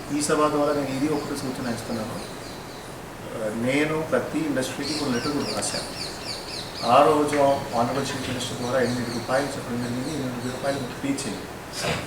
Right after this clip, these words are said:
వాళ్ళు ఆలోచన చేస్తున్నారు. ఆలోచన బట్టి అక్కడ మొత్తం మార్కెట్ సిచ్యువేషన్ సపోర్ట్ చేస్తే, ఎక్స్‌పోర్టర్ సపోర్ట్ చేస్తే, ఆర్డర్ సంబంధించి సపోర్ట్ ఉంటే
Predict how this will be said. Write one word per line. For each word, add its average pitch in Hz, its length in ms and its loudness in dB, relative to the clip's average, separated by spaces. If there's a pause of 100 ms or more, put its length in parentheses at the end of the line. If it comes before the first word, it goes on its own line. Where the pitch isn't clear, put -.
(340)
వాళ్ళు 135 160 6
ఆలోచన 139 500 4
చేస్తున్నారు. 113 600 -2 (640)
ఆలోచన 135 380 4 (100)
బట్టి 131 440 0 (500)
అక్కడ 123 200 0
మొత్తం 120 420 -2
మార్కెట్ 117 320 0
సిచ్యువేషన్ 120 580 -4 (420)
సపోర్ట్ 127 420 -2
చేస్తే, 117 480 -2
ఎక్స్‌పోర్టర్ 143 500 0
సపోర్ట్ 123 460 -6
చేస్తే, 113 400 -4 (480)
ఆర్డర్ 156 180 4
సంబంధించి 123 540 -2
సపోర్ట్ 117 400 -6
ఉంటే 120 380 -6